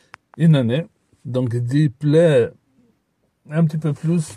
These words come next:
pour, euh, certaines raisons. En vérité, neuf plaies, parce que la dixième plaie n'a pas duré autant. Donc ça durait plusieurs mois. Et pourquoi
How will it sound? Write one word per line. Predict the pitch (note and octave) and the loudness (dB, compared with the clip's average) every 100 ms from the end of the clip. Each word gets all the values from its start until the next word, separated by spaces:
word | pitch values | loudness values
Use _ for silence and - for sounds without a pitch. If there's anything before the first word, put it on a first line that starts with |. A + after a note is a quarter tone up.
| - | -8
pour, | D3 A#2+ | -6 -2
euh, | A#2 | -4
certaines | A2+ C3 B2 B2+ | -2 -8 -8 -6
raisons. | B2 D#3 | -4 0
En | D3+ D3+ | 0 2
vérité, | D3+ D#3+ D#3+ F#3 | 2 2 2 2
neuf | E3+ G#3 - | 2 0 -6
plaies, | - B2+ | -8 -8
parce | A2+ B2+ | -6 -8
que | - | -6
la | C3 B2+ | -6 -4
dixième | C#3+ D3 C3+ | -4 -4 -6
plaie | - C#3+ | -6 -6
n'a | C3 B2+ | -4 -6
pas | C3+ C3 | -4 -4
duré | B2+ B2 | -2 -2
autant. | B2 G3 G3+ - _ _ _ _ _ _ _ _ _ _ _ _ _ D#3 | -2 -4 -6 -8 _ _ _ _ _ _ _ _ _ _ _ _ _ -2
Donc | F3 F#3+ | 0 2
ça | F3+ | 2
durait | D#3 D#3 E3+ | 2 2 0
plusieurs | D#3+ E3 D#3 C#3 | 0 0 2 2
mois. | C3 C3 G3 A3+ _ _ _ _ _ | 0 0 -2 -6 _ _ _ _ _
Et | D3 D3+ | -2 0
pourquoi | G3 E3 F3+ G3+ A3 | 0 -4 0 0 0